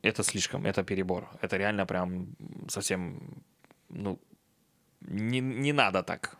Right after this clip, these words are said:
не надо так». Он тоже там двести тысяч просмотров собрал на канале, где всего там, там двадцать тысяч подписчиков было. Ну, то есть, как бы, опять же, и, как бы, где эта аудитория?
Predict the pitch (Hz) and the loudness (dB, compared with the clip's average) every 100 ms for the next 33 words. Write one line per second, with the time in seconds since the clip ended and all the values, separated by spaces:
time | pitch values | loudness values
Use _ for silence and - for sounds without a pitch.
0 | _ - 117 110 92 85 85 - - - | _ -2 2 4 2 0 -4 -8 -12 -12
1 | - - - - 117 135 120 95 95 110 | -12 -16 -10 4 6 8 6 4 6 6
2 | - 113 - 104 104 98 101 101 101 95 | 6 2 4 2 4 2 2 4 4 4
3 | 92 104 104 95 92 - 95 92 - - | 2 2 2 2 0 2 2 2 0 -4
4 | - - - - - 104 92 - 95 101 | -4 -8 -4 -4 0 2 2 0 2 2
5 | - 107 - 120 104 98 90 - - - | 2 2 4 4 2 4 2 0 -8 -16
6 | - - - - - - 117 120 131 135 | -16 -18 -20 -10 -6 -2 0 2 4 6
7 | 123 131 113 98 - 107 120 104 92 - | 6 6 2 2 0 2 2 2 0 -4
8 | - - 127 101 95 110 101 92 92 95 | -10 -12 -10 -8 -4 0 0 0 -2 0
9 | 113 98 | 0 0